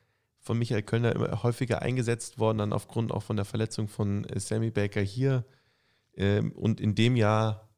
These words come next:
absolute Stammkraft geworden. Jetzt natürlich leider wieder verletzt. Ich sehe ihn jetzt aber hier auch vom Büro aus immer wieder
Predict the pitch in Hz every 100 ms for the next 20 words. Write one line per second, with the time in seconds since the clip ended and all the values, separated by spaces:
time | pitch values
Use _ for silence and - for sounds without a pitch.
0 | _ - 92 - 104 98 - 98 104 98
1 | - - - - 87 92 95 104 101 -
2 | _ 110 101 107 107 104 101 104 98 117
3 | 110 - 107 135 - - - 113 104 101
4 | - 101 101 107 98 - 101 95 92 92
5 | 113 - 98 107 - 104 98 101